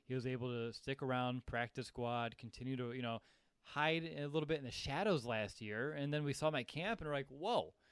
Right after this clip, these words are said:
this is, like, a, a totally different player." And then we saw him in the game, and I'm like, "Whoa, he took another step." It's really incredible to watch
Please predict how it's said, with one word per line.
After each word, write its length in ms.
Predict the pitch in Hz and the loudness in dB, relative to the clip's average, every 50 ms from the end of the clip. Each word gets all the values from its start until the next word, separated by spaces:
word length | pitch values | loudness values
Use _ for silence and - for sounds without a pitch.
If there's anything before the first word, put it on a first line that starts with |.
| _ _ _ - | _ _ _ -12
this 140 | 190 - 262 | -12 -10 -10
is, 100 | 240 240 | -6 -4
like, 100 | 208 160 | 0 2
a, 120 | 160 180 | 2 2
a 140 | 196 196 175 - - - - - | 2 0 -6 -10 -10 -10 -4 0
totally 420 | 131 143 151 156 160 165 180 185 | 2 4 4 4 2 0 0 0
different 380 | 147 127 143 135 - 170 165 - | 0 0 0 0 0 -2 0 0
player." 280 | 185 220 226 147 107 | 0 2 2 0 0
And 120 | 104 135 151 | 0 -2 -2
then 100 | 165 165 | 0 -2
we 80 | 165 | -2
saw 160 | - 180 175 | -2 -2 -2
him 80 | 175 175 | 0 0
in 40 | 170 | -2
the 60 | 165 | 0
game, 300 | 147 180 208 240 233 185 | 2 2 4 4 4 4
and 100 | 160 156 | 4 4
I'm 100 | 160 160 | 4 4
like, 280 | 165 165 160 156 - - _ - _ _ _ _ _ _ _ - | 4 4 4 2 0 -10 _ -20 _ _ _ _ _ _ _ -4
"Whoa, 300 | 311 320 320 220 139 - | 2 4 4 4 4 4
he 120 | - 196 208 | 0 -2 2
took 180 | - 240 233 | 2 2 4
another 400 | 269 262 277 302 330 320 359 - | 4 4 4 6 6 6 6 4
step." 340 | - - - - 120 107 120 | 4 0 -2 -2 -2 0 -2
It's 160 | 156 151 143 | -4 -4 0
really 220 | 165 202 240 269 247 | 2 4 6 6 4
incredible 400 | 208 - - 196 202 180 180 165 | 2 2 0 0 0 0 0 -2
to 60 | 151 | 0
watch 420 | 143 147 156 160 156 151 - - | 0 2 2 2 2 0 -2 -10